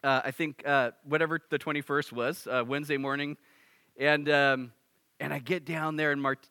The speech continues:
uh, Pittsburgh, and I'm like, "Okay, we're doing this." And I go in there, and there's, like, no one in the jury summons room. And as so-, soon as I start walking into the assembly room, the lady's like, "Yeah, you're going home.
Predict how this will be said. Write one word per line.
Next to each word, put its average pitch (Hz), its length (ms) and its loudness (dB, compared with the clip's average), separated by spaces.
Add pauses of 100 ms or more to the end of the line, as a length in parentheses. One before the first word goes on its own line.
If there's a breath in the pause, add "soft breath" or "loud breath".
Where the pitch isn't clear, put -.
(100)
uh, 123 140 0
Pittsburgh, 180 640 -2
and 135 100 0
I'm 123 60 -6
like, 113 200 -10
"Okay, 139 520 -10
we're 113 200 -8
doing 156 300 -6
this." 156 340 -6 (440 soft breath)
And 143 120 0
I 165 60 4
go 185 200 4
in 214 80 0
there, 220 120 2
and 208 100 0
there's, 185 160 2
like, 190 220 0
no 190 280 0
one 247 200 0
in 214 120 -2
the 196 80 -2
jury 180 320 0
summons 123 420 -2
room. 107 280 -8 (1120 soft breath)
And 190 380 8 (640)
as 151 140 2
so-, - 320 0
soon 370 320 2
as 320 100 0
I 277 140 4
start 247 260 2
walking 233 360 0
into 220 200 -8
the 190 140 2
assembly 214 480 0
room, 165 380 0
the 156 100 2
lady's 190 400 -4
like, 165 220 0 (460 soft breath)
"Yeah, 220 140 6
you're 240 160 2
going 277 300 4
home. 220 400 2